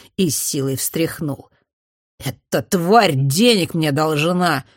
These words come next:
Набрала травы и свалила!" Рори поправил рубашку, и ухмыльнулся. "Как будто тебе деньги нужны от нее", заметил он,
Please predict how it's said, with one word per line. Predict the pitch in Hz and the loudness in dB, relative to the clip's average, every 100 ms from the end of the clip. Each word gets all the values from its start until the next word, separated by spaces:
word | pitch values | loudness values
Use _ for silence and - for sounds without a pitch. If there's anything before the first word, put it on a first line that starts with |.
| _ | _
Набрала | 190 208 208 247 254 240 | 2 4 6 6 6 4
травы | 233 233 240 254 285 202 | 4 4 6 6 6 4
и | |
свалила!" | - 190 233 277 247 220 214 202 190 160 _ _ _ _ _ _ _ _ - | 2 4 6 6 6 6 6 4 4 0 _ _ _ _ _ _ _ _ -4
Рори | 208 302 240 | 0 2 0
поправил | 156 139 139 135 127 | -2 -2 -2 0 0
рубашку, | 127 123 190 - 190 190 - _ _ | -2 -2 -2 -2 -2 -2 -4 _ _
и | 151 | -2
ухмыльнулся. | 139 - 175 180 170 131 127 - - _ _ _ _ _ _ _ | -2 -2 -4 -2 -2 -4 -6 -8 -10 _ _ _ _ _ _ _
"Как | - 165 | -6 -6
будто | 170 175 - - | -6 -6 -6 -6
тебе | 185 233 190 233 | -2 0 2 2
деньги | 185 214 180 160 | 2 2 0 0
нужны | 170 175 160 170 160 | -2 -2 -2 -2 -2
от | 151 | -2
нее", | 165 160 156 135 - _ _ | -2 0 0 0 -6 _ _
заметил | 180 175 156 147 151 139 | -2 0 0 -2 -2 0
он, | 175 170 | 0 -2